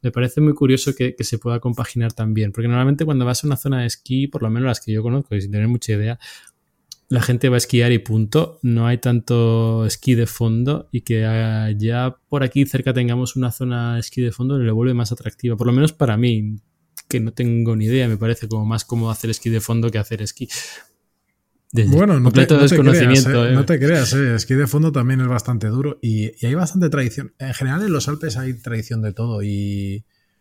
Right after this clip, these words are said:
Speaker 2: y encuentras mucha gente que practica uno, otro o las dos formas de esquiar. Eh, al final aquí hay un montón de, de, de tracks,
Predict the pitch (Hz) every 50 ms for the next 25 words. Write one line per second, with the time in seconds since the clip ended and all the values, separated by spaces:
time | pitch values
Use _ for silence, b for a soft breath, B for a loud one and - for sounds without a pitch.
0 | _ _ _ _ _ _ _ _ _ - 127 120 113 101 120 120 120 135 151 143
1 | - - - - _ _ _ _ _ _ _ _ _ _ _ - 127 117 113 127
2 | 135 - 143 120 - 131 135 139 - 147 127 - 113 107 113 - - - 113 107
3 | - _ - 120 113 - 123 113 107 110 - _ - 139 135 143 165 165 165 175
4 | 170 - _ _ - 135 143 147 - - 170 185 202 - _ - 120 113 104 104
5 | 101 98 95 110 107 - - 110 104 107 104 98 101 92 - - 101 101 98 -
6 | - _ b b b b b b b b b b _ _ - - 113 110 104 104
7 | 101 110 - _ - 123 117 - - 117 127 131 139 123 - - 139 139 135 135
8 | 135 131 131 127 113 131 131 127 123 123 120 117 117 113 113 113 110 107 110 107
9 | 107 - _ _ - 113 101 104 101 101 98 98 98 98 98 98 95 87 - _
10 | _ _ _ _ _ _ _ _ - 110 107 98 90 - - 113 117 117 107 -
11 | - - 117